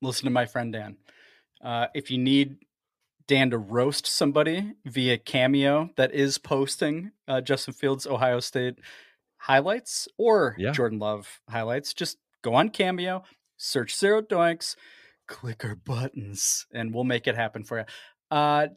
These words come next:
Speaker 1: Dan, we think the Packers are gonna be bad, obviously, of course. We think Jordan Love's gonna be horrible.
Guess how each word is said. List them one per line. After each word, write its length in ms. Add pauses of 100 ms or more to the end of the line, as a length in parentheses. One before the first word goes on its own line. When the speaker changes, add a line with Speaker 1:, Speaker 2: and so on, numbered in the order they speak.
(200)
Speaker 1:
Dan, 480
we 220
think 240
the 60
Packers 380
are 40
gonna 80
be 80
bad, 280
obviously, 420
of 100
course. 420
We 80
think 220
Jordan 240
Love's 180
gonna 160
be 220 (120)
horrible. 460